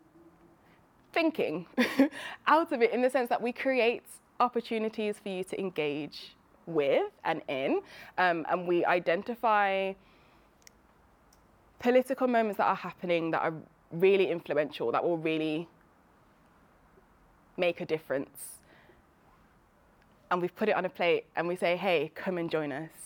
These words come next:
And you're able to join with a community of people who are like-minded and are also, um, kind of moving out. So have a look for community and campaigns, um, and organisations who are, um, addressing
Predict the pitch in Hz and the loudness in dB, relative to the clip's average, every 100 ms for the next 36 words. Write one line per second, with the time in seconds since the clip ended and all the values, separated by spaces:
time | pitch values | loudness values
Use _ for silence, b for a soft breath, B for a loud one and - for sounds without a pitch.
0 | - - 180 175 175 185 202 190 175 160 | -8 -4 -2 2 2 2 0 -2 0 0
1 | 156 156 160 156 151 - 151 - 147 147 | -2 -6 -6 -4 -4 -6 -6 -6 -10 -8
2 | 147 151 143 143 - 143 143 143 135 143 | -4 -2 0 -2 -4 -6 -6 -4 -4 -6
3 | - - - 113 - B B B 104 143 | -8 -8 -4 -4 -4 B B B -6 -6
4 | - 120 160 98 - 76 - - 185 233 | -6 -6 -4 -6 -4 -6 -4 -2 2 4
5 | 269 240 - - - 185 175 - 190 196 | 6 6 2 0 4 8 8 6 -2 2
6 | 196 - 185 180 151 170 170 - 180 170 | 0 2 4 4 2 -2 -6 -2 0 2
7 | 170 170 - B B B - 180 170 135 | 0 -2 -4 B B B 0 2 2 4
8 | 196 208 185 175 175 - 160 156 - - | 4 4 2 2 2 0 0 -2 -6 0
9 | 160 147 - 160 147 151 147 - B B | 2 2 2 2 2 0 -2 -6 B B
10 | B 165 160 151 - 170 156 - 165 156 | B 0 0 -2 -2 0 -2 -2 -2 0
11 | 156 | -2